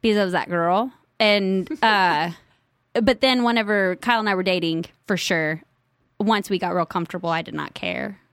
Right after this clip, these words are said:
Speaker 2: That's so funny. I would be like, "Don't touch me. I have winter legs."
Speaker 1: I mean, I apologize to him every time, and he's like, "I don't care." I'm like, "I'm sorry, I didn't shave my legs."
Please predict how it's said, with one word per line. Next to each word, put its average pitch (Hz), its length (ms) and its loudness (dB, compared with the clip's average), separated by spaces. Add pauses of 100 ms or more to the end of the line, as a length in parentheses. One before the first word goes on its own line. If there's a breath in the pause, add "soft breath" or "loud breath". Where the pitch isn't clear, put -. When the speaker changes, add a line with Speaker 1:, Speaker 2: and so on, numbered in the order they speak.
(180)
Speaker 2:
That's - 260 -12
so - 200 -10
funny. - 380 -12 (280 loud breath)
I 202 100 2
would 202 120 2
be 196 80 2
like, 196 240 0
"Don't 320 240 2
touch 277 300 -2
me. 262 100 2
I 247 40 2
have 233 180 -2
winter 247 440 0
legs." 175 600 -2
Speaker 1:
I 277 80 4
mean, 294 140 4
I 247 80 2
apologize 185 840 0
to 185 200 0
him 180 180 2
every 170 240 -2
time, 180 400 0
and 175 100 -2
he's 185 140 0
like, 165 180 -4
"I 180 80 -2
don't - 220 -6
care." 175 200 -4
I'm 196 60 -6
like, - 160 -8
"I'm 247 100 0
sorry, 285 300 -4
I 320 60 -2
didn't 320 300 -2
shave 277 180 -2
my 208 160 -2
legs." - 540 -10